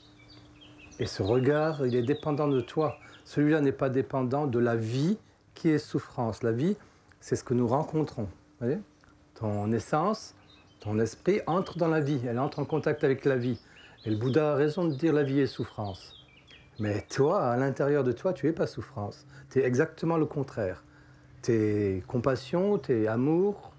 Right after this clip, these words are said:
t'es sérénité, joie, clarté. Tu es ça. Et c'est ça, la libération de la souffrance.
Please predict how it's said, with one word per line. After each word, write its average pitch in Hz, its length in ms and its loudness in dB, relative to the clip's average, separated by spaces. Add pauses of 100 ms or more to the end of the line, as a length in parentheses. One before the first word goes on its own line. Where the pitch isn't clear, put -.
(320)
t'es 107 220 -2
sérénité, 151 920 2
joie, 135 460 0
clarté. 147 560 -2 (220)
Tu 180 160 2
es 170 60 4
ça. 131 320 -4 (720)
Et - 60 -8
c'est - 160 -6
ça, 143 320 0
la 175 100 4
libération 139 560 0
de 110 40 0
la 104 100 -2
souffrance. - 640 -8